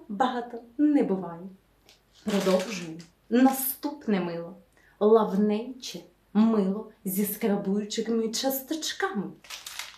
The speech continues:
Ми любимо це мило. А ви? Також я для себе придбала три тестери. <laughs> І вже один із них протестувала.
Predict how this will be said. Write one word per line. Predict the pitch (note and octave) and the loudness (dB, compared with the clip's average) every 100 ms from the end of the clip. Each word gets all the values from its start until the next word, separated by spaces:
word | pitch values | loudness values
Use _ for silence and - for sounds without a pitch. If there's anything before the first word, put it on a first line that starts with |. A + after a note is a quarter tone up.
| - - - | -20 -20 -6
Ми | F#3 F#3+ | 0 2
любимо | F3 G3+ F4 D#4 | 2 -2 -2 -4
це | - F3+ | -4 -6
мило. | E3 E3 D#3+ - - - - - - - - - - | -6 -6 -8 -8 -8 -8 -10 -16 -14 -14 -16 -20 -6
А | A3 | -4
ви? | F#3 F#3+ F#3 B3+ - - - - - - _ _ _ _ _ _ _ - - - _ - - _ _ - | 0 -2 -2 -6 -18 -20 -14 -14 -14 -20 _ _ _ _ _ _ _ -20 -20 -20 _ -20 -20 _ _ -2
Також | F#3+ - - - - - _ - _ - - | -2 -2 -10 -10 -10 -14 _ -20 _ -20 -12
я | F#3+ E3 D#3 F#3 - - - - | -8 -8 -4 -4 -4 -12 -18 -12
для | F3 G3 G#3 | -4 2 2
себе | G#3 - G3 A#3 - G#3 - _ | 2 -2 0 0 -2 -12 -14 _
придбала | - G#3 F3+ F#3 F#3+ A#3 B3 A3 - - - - | -2 -2 -2 -2 -2 -2 -6 -10 -14 -18 -20 -10
три | - G3 | -2 -2
тестери. | G3+ D4 D#4+ - - E3 E3 D#3+ _ | -2 -2 -4 -6 -8 -8 -8 -12 _
<laughs> | F#3 F#3 F3+ - G#3 D#4 - - - - | -12 -10 -12 -8 -6 -6 -10 -18 -20 -8
І | F#3+ | -6
вже | E3 F3 G3 B3 - | -4 -2 -2 -6 0
один | G#3 G#3 G#3 | 2 4 4
із | F#3+ F#3+ | 4 0
них | F#3+ F#3+ | -2 -2
протестувала. | A3+ C4 D4 - F4 D#4 C4 C4 | -6 -6 -10 -6 -2 -2 -2 -6